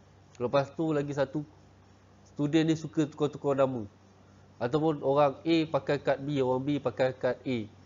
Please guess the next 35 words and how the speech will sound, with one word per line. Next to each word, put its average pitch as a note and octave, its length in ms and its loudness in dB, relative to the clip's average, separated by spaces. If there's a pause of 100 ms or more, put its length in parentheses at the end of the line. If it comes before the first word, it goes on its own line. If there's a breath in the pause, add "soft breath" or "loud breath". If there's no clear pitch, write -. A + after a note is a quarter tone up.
(1400)
Kan E3+ 160 2
pelik B2+ 400 -2
nampak B2 400 2
tu. A#2+ 240 -4
Mak A#2+ 240 -2
ayah C3 160 0
awak C3 240 0
dah C3+ 160 0
bagi C#3 240 -2
nama C#3 160 -2
elok-elok, C#3+ 480 -2
main C#3 160 -4
tukar-tukar C3+ 560 0
pula A#2+ 240 0
kad. G#2+ 240 -4
Ah, G#2+ 240 -2
tak F#2+ 160 -4
perlu A2+ 240 -6
buat, A2 240 0
eh. C#3 80 0 (1800)
Okey, C3 240 -2
ni C#3 480 0
contoh-contoh, C3 720 -2
eh. C#3 80 -4 (160)
Contoh A2+ 400 -4
gambar A#2 800 0 (400)
student A#2+ 880 -4 (320)
yang A2 160 -4
pernah A2 320 -6
duduk A2 240 -6
di A2 80 -6
I A2 160 -4
K - 80 -10
M, B2 400 -2
lepas A#2+ 160 -6